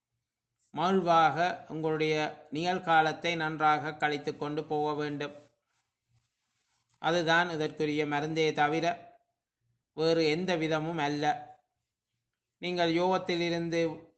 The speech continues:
யோ-, யோகத்தில் இருக்காவிட்டாலும் அதுதான் ஒரே ஒரு வழி.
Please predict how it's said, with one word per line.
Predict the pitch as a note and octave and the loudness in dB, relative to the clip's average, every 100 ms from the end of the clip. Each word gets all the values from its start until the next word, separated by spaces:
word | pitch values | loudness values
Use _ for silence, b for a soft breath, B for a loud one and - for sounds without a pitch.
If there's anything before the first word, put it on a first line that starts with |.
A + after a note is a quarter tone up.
| - | -16
யோ-, | D3 E3 E3 | -4 0 2
யோகத்தில் | F3 F#3 F#3 F3 | 2 0 0 -2
இருக்காவிட்டாலும் | E3+ E3+ F#3 F3 E3 E3 E3 D#3+ F3+ G#3+ - _ - | -2 2 4 4 2 2 4 4 2 -6 -14 _ -4
அதுதான் | E3 E3+ D#3+ E3+ F3+ | -2 0 0 0 0
ஒரே | D#3+ D#3+ | 0 0
ஒரு | D#3 D#3+ | 0 0
வழி. | D3+ D3+ | 2 0